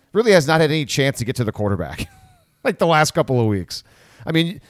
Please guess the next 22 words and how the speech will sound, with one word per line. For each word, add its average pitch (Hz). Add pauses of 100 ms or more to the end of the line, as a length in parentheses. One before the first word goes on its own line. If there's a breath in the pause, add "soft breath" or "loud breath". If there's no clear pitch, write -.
you 175
got 180
Reggie 170
Grimes 147
being 143
double 143
teamed 143
a -
bunch 143
'cause 147
it's 147
just, 170
it, 147
it's 143
mathematically, 139
it 117
makes 123
sense 156
for 135
the 123
other 107
team. 147